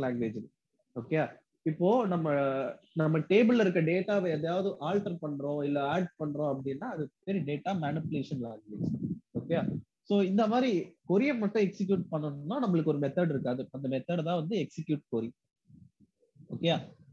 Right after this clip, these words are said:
so இந்த, இந்த, இந்த கொரியை வந்து நான் சப்போஸ் நான் இதுலயே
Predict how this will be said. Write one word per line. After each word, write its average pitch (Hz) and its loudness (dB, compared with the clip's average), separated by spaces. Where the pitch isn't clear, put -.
so 202 8
இந்த, 185 4
இந்த, 185 6
இந்த 196 2
கொரியை 247 4
வந்து 202 0
நான் 180 0
சப்போஸ் 208 -2
நான் 165 2
இதுலயே 190 4